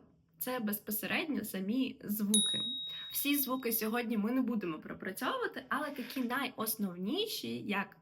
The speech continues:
на мою думку, це перше. І.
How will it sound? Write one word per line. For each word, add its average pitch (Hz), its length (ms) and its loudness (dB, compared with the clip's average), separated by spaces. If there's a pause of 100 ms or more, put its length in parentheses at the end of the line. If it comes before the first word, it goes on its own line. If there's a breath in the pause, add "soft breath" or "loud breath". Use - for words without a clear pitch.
на 196 100 0
мою 196 160 2
думку, 208 600 -4 (260)
це 254 320 0 (1160)
перше. - 380 -4 (1040 loud breath)
І. 196 220 0